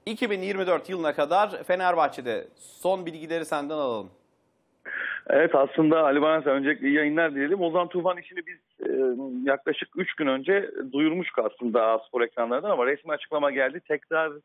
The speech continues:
Speaker 2: yeyleyelim. Ozan Tufan iki bin yirmi dört yılına kadar artık Fenerbahçe'de devam edecek. E, Fenerbahçe'nin önemli bir oyuncusu haline geldi. Özellikle Alanyaspor karşı,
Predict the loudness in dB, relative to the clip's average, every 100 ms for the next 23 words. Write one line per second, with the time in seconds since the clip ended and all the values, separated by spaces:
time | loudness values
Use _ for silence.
0 | _ _ _ 0 0 2 0 0 -2 -2
1 | -4 -6 -4 -2 -4 -8 _ _ -20 -10
2 | -4 -2 0 0 -2 2 0 0 -2 -2
3 | 0 2 2 0 -10 _ _ -2 0 -2
4 | -8 -4 0 2 2 0 -4 0 0 0
5 | 0 0 2 0 -2 -2 -2 -2 _ _
6 | _ _ _ _ -6 -4 0 2 4 2
7 | 2 -2 0 2 2 2 2 2 0 0
8 | 2 4 2 2 0 0 0 0 -2 -4
9 | -2 0 -2 -6 -4 -2 -2 -2 -4 -2